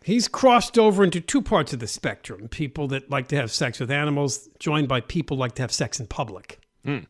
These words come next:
Speaker 1: So,
Speaker 2: Wow,
Speaker 1: um,
Speaker 2: hey, in public. I mean,
Speaker 1: well,
Speaker 2: just in
Speaker 1: yeah,
Speaker 2: front
Speaker 1: in
Speaker 2: of a
Speaker 1: full view of people,
Speaker 2: I,
Speaker 1: he was
Speaker 2: that's
Speaker 1: doing this.
Speaker 2: I haven't heard that yet. That's the first time I've heard that. Usually they, they do these things, uh,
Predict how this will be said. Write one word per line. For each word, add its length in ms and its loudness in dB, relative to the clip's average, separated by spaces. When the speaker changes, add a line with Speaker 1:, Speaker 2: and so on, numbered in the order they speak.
Speaker 1:
So, 320 -8
Speaker 2:
Wow, 360 2
Speaker 1:
um, 40 -10
Speaker 2:
hey, 140 -4
in 220 -6
public. 580 -6
I 60 -2
mean, 140 0
Speaker 1:
well, 80 6
Speaker 2:
just 100 0
in 60 6
Speaker 1:
yeah, 160 10
Speaker 2:
front 60 8
Speaker 1:
in 80 4
Speaker 2:
of 40 0
a 60 0
Speaker 1:
full 100 10
view 300 8
of 80 4
people, 320 6
Speaker 2:
I, 60 8
Speaker 1:
he 40 8
was 120 6
Speaker 2:
that's 20 2
Speaker 1:
doing 320 8
this. 400 0
Speaker 2:
I 100 4
haven't 220 0
heard 300 2
that 260 2
yet. 260 -4
That's 200 0
the 40 -8
first 240 -6
time 80 0
I've 160 -2
heard 240 -2
that. 220 -12
Usually 380 0
they, 180 2
they 160 -2
do 180 0
these 220 -2
things, 420 -4
uh, 220 -4